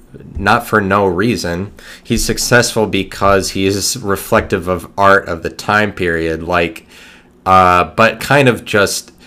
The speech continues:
it's kind of a response to Trump, the Biden presidential nomination, presidential campaign. Um, it's a,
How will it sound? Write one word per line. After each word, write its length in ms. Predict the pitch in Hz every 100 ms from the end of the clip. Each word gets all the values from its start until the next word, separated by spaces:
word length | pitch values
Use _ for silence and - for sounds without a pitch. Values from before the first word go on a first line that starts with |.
| - -
it's 160 | 107 -
kind 240 | - 147
of 140 | 117
a 500 | 110 104 101 98 98
response 920 | 90 92 - - 92 92 92 90 - - - - _ _ -
to 480 | - 92 90 85 -
Trump, 480 | - - 92 92 92 - _ _ _ _ _ _ _ _ -
the 260 | - 101 95
Biden 800 | 82 - 90 90 90 90 87 92 _ _ _
presidential 840 | - 98 87 85 90 87 - 92
nomination, 960 | 87 87 90 87 87 - 92 92 110 - -
presidential 500 | - 95 90 92 90
campaign. 680 | 87 95 92 90 92 95 95 - - - - -
Um, 340 | 98 98 98 92 - - - - - - - - -
it's 280 | 101 104 123
a, 560 | 120 113 113 110 113